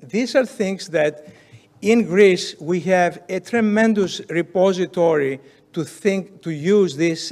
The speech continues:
as a, a, and be actually a model in how we train our students and how to engineers to be able to create this trustworthiness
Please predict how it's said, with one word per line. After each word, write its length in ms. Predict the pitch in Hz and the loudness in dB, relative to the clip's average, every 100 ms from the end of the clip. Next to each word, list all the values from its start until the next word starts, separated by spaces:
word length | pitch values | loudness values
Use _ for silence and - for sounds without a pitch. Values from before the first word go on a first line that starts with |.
| - | -4
as 340 | 165 165 - - - _ - | -2 -2 -4 -18 -20 _ -8
a, 280 | 156 - 160 | -8 -6 -8
a, 180 | - | -4
and 200 | 165 160 | -6 -6
be 220 | 143 196 185 | -4 0 0
actually 440 | 175 196 170 160 | 0 -4 -4 -6
a 100 | 160 | -8
model 800 | 151 143 139 185 190 139 117 131 - - - | -8 -4 2 2 2 -2 -4 -8 -14 -20 -12
in 120 | 147 | -10
how 400 | 135 - 185 190 | -10 -4 -2 0
we 180 | 170 165 | 0 -4
train 380 | - 185 170 165 | -6 -8 -6 -4
our 140 | 147 | -6
students 420 | 139 165 156 147 | -6 -8 -6 -8
and 160 | 147 139 | -12 -14
how 220 | 139 143 | -10 -8
to 220 | 143 151 151 | -6 -8 -10
engineers 640 | 151 151 135 147 175 143 135 - _ | -12 -12 -10 -10 -6 -6 -8 -18 _
to 100 | - | -14
be 200 | 139 156 | -6 -2
able 260 | 175 180 165 | 0 0 -4
to 200 | 143 143 | -6 -12
create 380 | - 156 165 160 | -8 -4 -4 -4
this 160 | 151 | -6
trustworthiness 800 | 170 147 135 170 208 202 165 165 | -4 -4 -2 -2 0 -4 -8 -10